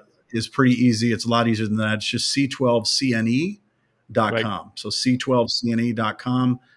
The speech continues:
Speaker 1: that's where you can find, uh, all the New England folks
Speaker 2: And
Speaker 1: up
Speaker 2: if
Speaker 1: there.
Speaker 2: they wanted to email you or get a hold of you directly, how could they do that?
Speaker 1: Um, probably LinkedIn is the best
Speaker 2: Okay.
Speaker 1: path.
Speaker 2: Great.
Speaker 1: Uh,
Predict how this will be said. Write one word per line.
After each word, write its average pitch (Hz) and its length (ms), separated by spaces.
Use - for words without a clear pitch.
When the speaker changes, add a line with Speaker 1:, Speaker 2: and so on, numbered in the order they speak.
Speaker 1:
that's 110 220
where 117 100
you 113 100
can 104 140
find, 110 600
uh, 104 460
all 113 180
the 110 60
New 110 140
England 101 300
folks 98 260
Speaker 2:
And 135 180
Speaker 1:
up 127 80
Speaker 2:
if - 40
Speaker 1:
there. 165 80
Speaker 2:
they 156 60
wanted 185 260
to 139 140
email 151 380
you 151 300
or 110 320
get 113 200
a 123 40
hold 123 180
of 123 40
you 123 100
directly, 131 560
how 120 200
could 120 160
they 113 100
do 107 180
that? 104 240
Speaker 1:
Um, 139 360
probably 202 360
LinkedIn 151 500
is 135 120
the 131 80
best 131 220
Speaker 2:
Okay. 135 100
Speaker 1:
path. 139 480
Speaker 2:
Great. 123 200
Speaker 1:
Uh, 113 200